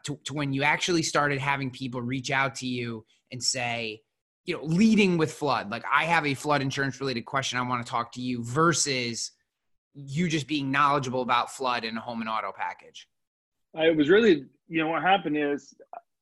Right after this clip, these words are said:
Speaker 2: I tell you, the way I look at things, everybody looks at referrals and all this.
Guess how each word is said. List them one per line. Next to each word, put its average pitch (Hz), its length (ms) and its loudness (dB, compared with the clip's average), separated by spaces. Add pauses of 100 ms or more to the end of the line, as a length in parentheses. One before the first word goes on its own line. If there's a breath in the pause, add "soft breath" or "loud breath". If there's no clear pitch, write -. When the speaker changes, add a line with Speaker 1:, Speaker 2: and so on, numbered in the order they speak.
Speaker 2:
I 175 140 2
tell 185 220 0
you, 160 140 2
the 165 60 0
way 175 140 4
I 170 60 6
look 156 160 0
at 131 100 -4
things, 127 260 0
everybody 135 220 0
looks 135 160 -2
at - 80 -2
referrals 123 500 2
and 117 80 -8
all 107 140 -4
this. 104 360 -10